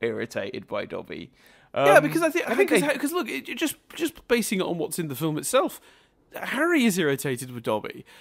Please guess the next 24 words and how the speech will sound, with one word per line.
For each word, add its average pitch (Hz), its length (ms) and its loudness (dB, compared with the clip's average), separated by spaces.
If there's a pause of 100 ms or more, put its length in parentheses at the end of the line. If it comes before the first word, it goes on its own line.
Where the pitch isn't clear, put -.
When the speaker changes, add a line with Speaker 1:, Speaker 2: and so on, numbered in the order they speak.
(120)
Speaker 2:
At - 140 8
first, 202 400 4
Harry 190 240 4
is 220 80 -2
Speaker 1:
Hmm. 269 60 -8
Speaker 2:
respectful - 480 -2
and 156 80 0
nice 156 180 -2
to - 80 -8
Dobby, 139 260 -2
but - 160 -8
Dobby 160 220 -2
gets 170 220 -6
him 175 60 -4
a 147 40 -6
bunch 156 180 -6
of - 60 -18
trouble 160 340 0
at 156 80 -2
home. 110 340 -2 (360)
Then 226 220 0
Dobby's 226 360 2
attempts - 720 -2 (460)
to, 175 480 -4